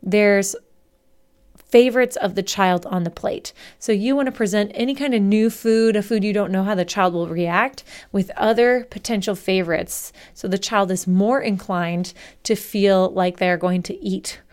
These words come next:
uh, during this time period with you. So they feel less pressure, they feel less cagey, they're more likely to interpret this other food as pleasing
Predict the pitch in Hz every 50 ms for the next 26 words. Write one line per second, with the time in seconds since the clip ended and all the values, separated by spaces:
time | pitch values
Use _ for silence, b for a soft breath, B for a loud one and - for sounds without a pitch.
0 | b b b b _ _ - 196 185 180 175 175 175 190 190 190 185 185 180 175
1 | 175 175 - - - 170 160 170 180 - - - - - - - 190 - - 185
2 | - - B B B B B B B B - - - - 196 185 180 175 175 180
3 | - 185 190 180 185 - 214 202 185 175 175 - - - - - 277 269 254 -
4 | - 269 254 247 240 226 226 226 196 196 190 190 - 214 196 185 180 165 - -
5 | - - - - - 254 269 247 247 220 190 196 233 226 226 233 220 B B B
6 | B B _ 254 269 285 285 294 311 320 294 254 262 262 262 269 254 240 233 -
7 | - 226 202 202 196 - 277 277 277 277 240 214 - 196 190 - - 285 311 349
8 | 320 311 - - 202 185 196 190 - - - - 311 311 247 226 208 202 202